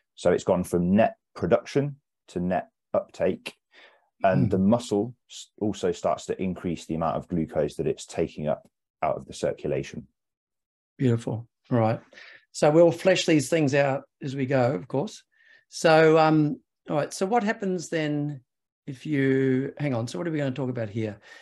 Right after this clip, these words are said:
Speaker 2: You have the meal and then you exercise, or do you wanna talk about exercising and have the meal, or both? <laughs>
Speaker 1: Can do both. Yeah.
Speaker 2: Yeah,
Speaker 1: Yeah.
Speaker 2: okay.
Speaker 1: Um,
Speaker 2: So I guess, okay. So you've talked about,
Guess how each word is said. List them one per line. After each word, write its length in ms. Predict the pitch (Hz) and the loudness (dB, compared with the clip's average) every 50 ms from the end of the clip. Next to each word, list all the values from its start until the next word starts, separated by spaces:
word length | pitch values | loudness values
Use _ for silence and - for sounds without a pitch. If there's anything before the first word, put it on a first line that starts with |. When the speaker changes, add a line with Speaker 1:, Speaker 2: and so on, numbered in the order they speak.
| _ _ - | _ _ 0
Speaker 2:
You 100 | 139 127 | 2 4
have 140 | 160 165 160 | 4 2 2
the 60 | 160 | 2
meal 280 | 143 156 151 151 147 143 | 4 6 6 6 6 6
and 80 | 131 | 6
then 120 | 143 139 131 | 6 4 4
you 100 | 139 147 | 4 2
exercise, 520 | 147 - 175 147 - 160 165 175 175 170 | 0 -2 -6 -6 -4 -2 -2 -2 -2 -2
or 100 | 151 143 | -2 -2
do 60 | 139 | -2
you 40 | 131 | -2
wanna 160 | 135 135 117 | -2 -4 -4
talk 120 | 120 151 151 | -4 -4 -2
about 220 | 131 127 123 - - _ _ - | -2 -2 -2 -4 -8 _ _ -10
exercising 500 | 147 127 - 143 127 139 131 127 127 131 | -10 -10 -10 -8 -4 -2 0 0 0 0
and 80 | 123 120 | 2 0
have 120 | 131 127 | 0 0
the 60 | 123 110 | -2 -2
meal, 280 | 110 127 165 247 302 | -2 -2 0 0 0
or 180 | 254 135 110 101 | -2 -2 -4 -6
both? 280 | 101 120 156 202 - _ _ - - _ - | -6 -6 -6 -6 -10 _ _ -20 -16 _ -10
<laughs> 640 | 208 127 - - - - _ _ _ _ - - - | -10 -10 -10 -16 -20 -20 _ _ _ _ -20 -8 -4
Speaker 1:
Can 140 | - 104 82 | -2 0 2
do 100 | 95 90 | 2 4
both. 360 | - 107 127 143 - - - - - - | 4 4 4 2 -2 -8 -16 -18 -8 -2
Yeah. 200 | - 113 123 - | 0 0 0 0
Speaker 2:
Yeah, 180 | - 139 127 127 | -2 -2 -2 -2
Speaker 1:
Yeah. 80 | 120 135 | -2 -2
Speaker 2:
okay. 240 | 127 - 135 120 113 | -4 -6 -8 -6 -2
Speaker 1:
Um, 520 | 101 98 92 92 92 92 90 95 98 98 - _ _ _ _ _ | 0 0 2 2 0 0 -2 -4 -6 -8 -12 _ _ _ _ _
Speaker 2:
So 440 | - - 165 165 165 160 160 160 170 | -4 0 2 4 4 4 4 4 2
I 100 | 156 151 | 2 4
guess, 320 | 156 202 196 196 - - - - | 4 4 2 2 -4 -10 -8 -6
okay. 240 | 165 - 131 117 127 | -2 0 2 2 2
So 140 | 127 - 175 | 0 -2 -4
you've 100 | 147 - | -4 0
talked 240 | - 190 202 196 185 | 0 0 0 0 0
about, 340 | 156 151 143 139 139 - | 0 0 2 2 0 -4